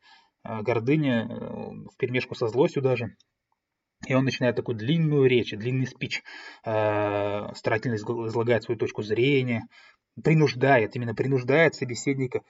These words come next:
с ней согласиться. То есть не какие-то там доводы, тезисы, да, аргументы, демонстрации, нет.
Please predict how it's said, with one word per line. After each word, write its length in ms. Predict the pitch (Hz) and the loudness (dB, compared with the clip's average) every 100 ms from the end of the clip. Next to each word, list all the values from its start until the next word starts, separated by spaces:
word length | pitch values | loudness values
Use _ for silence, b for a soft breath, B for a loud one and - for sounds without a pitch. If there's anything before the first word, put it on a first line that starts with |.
| _ | _
с 100 | - | -6
ней 120 | 139 | -6
согласиться. 920 | 120 123 127 127 - 147 151 - 104 _ _ | -4 -2 -2 -2 -6 -6 -6 -8 -8 _ _
То 140 | - 107 | -6 -6
есть 280 | 101 - | -6 -12
не 520 | 117 113 113 113 107 101 _ _ _ - | -12 -10 -8 -8 -10 -12 _ _ _ -8
какие-то 300 | 139 233 220 | 0 2 4
там 280 | 139 117 | 2 4
доводы, 360 | 113 147 135 123 | 8 8 8 4
тезисы, 500 | 139 127 120 - 110 | 4 4 2 -6 -2
да, 280 | 117 135 135 B B B | 0 0 -2 B B B
аргументы, 460 | 113 120 135 127 120 | -2 0 0 0 -2
демонстрации, 580 | 127 123 - 131 - | -2 0 0 0 0
нет. 340 | 110 143 110 | -2 0 -2